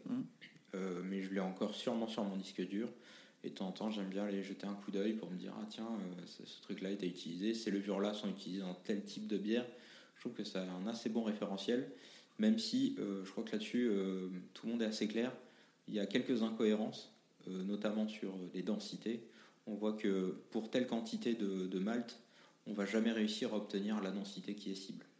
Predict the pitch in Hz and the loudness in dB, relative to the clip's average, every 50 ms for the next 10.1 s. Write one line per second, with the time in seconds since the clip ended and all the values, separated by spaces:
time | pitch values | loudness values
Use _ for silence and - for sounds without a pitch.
0 | - _ _ - - 139 - - - - - - - - - - - - - - | -20 _ _ -2 -2 -2 -2 -4 -8 -8 -8 -12 -12 -12 -18 -20 -20 -20 -20 -20
1 | - - - _ _ - - 92 95 - 104 117 113 110 123 110 117 131 127 123 | -20 -20 -20 _ _ -14 -12 -8 -4 0 2 2 4 6 6 8 8 8 6 6
2 | 120 113 110 113 120 120 113 127 117 110 135 143 143 - 117 110 110 107 107 - | 6 4 4 4 4 4 4 2 2 2 2 0 0 4 4 6 6 4 2 -2
3 | - - - - - 117 113 113 135 135 139 135 123 117 120 123 120 131 131 123 | -10 -14 -10 -4 0 2 2 4 4 4 4 4 4 4 4 2 4 4 4 6
4 | 123 117 120 135 143 - - - - - - - - 113 107 - - 110 107 110 | 6 4 2 2 0 -4 -6 -10 -14 -18 -16 -10 -6 -6 -4 0 0 0 0 0
5 | - 127 120 113 110 113 113 113 - - 127 127 123 117 104 101 - - - - | -2 -2 0 2 2 2 0 0 0 2 2 2 4 2 -2 -6 -6 -12 -20 -20
6 | - - - - - _ _ - 104 101 101 98 98 98 95 101 101 104 110 110 | -20 -20 -20 -20 -20 _ _ 0 2 2 4 4 4 4 2 2 0 0 0 0
7 | 110 110 107 - - 104 - - - 110 107 110 - - 131 - - - - - | 0 0 0 -2 -2 -4 -4 -2 -2 0 0 0 0 0 0 0 -2 -10 -14 -16
8 | - - 101 104 98 98 95 95 95 95 - - 110 113 110 107 - 107 113 117 | -14 -10 -6 -4 -4 -2 -2 -2 -2 -2 -2 -2 -2 0 0 0 0 0 2 2
9 | 117 107 104 98 107 110 113 113 113 113 104 - - - 101 101 101 - - 123 | 2 2 2 2 2 2 2 0 -2 -4 -6 -6 -4 -2 -2 -2 -2 -2 -2 -2
10 | 131 143 | -2 -4